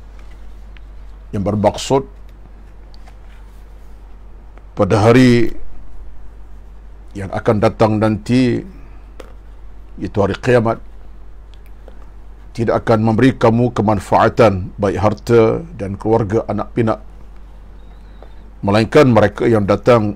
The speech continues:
menghadap Allah dengan hati yang penuh keimanan, hati yang penuh kesejahteraan. Sadaqallahul Azim, petikan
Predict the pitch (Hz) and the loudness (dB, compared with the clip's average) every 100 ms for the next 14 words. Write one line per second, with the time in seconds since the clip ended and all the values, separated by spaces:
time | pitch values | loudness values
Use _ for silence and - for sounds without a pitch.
0 | 113 104 104 104 98 104 127 131 - - | -4 -2 0 -2 -2 0 -2 -2 -10 -12
1 | 101 92 101 - 104 98 98 110 104 - | -10 -4 -6 -4 -4 -4 -4 -4 -6 -6
2 | 107 120 127 113 85 - - - - - | -2 2 4 2 -2 -12 -18 -18 -20 -16
3 | - - - - - - - - - 107 | -10 -10 -10 -8 -8 -6 -8 -8 -4 -2
4 | 131 107 87 113 98 - 98 - 101 87 | 2 0 2 0 0 -4 -8 -6 -8 -4
5 | 107 - 90 82 - - - - - - | -4 -2 -4 -8 -16 -20 -20 -20 -20 -20
6 | - - - - - - - 104 101 - | -20 -20 -20 -20 -20 -20 -8 -4 -2 0
7 | 104 98 92 87 92 104 135 170 - - | 2 2 2 0 0 2 2 0 -8 -8
8 | 101 - 104 95 | -8 0 0 0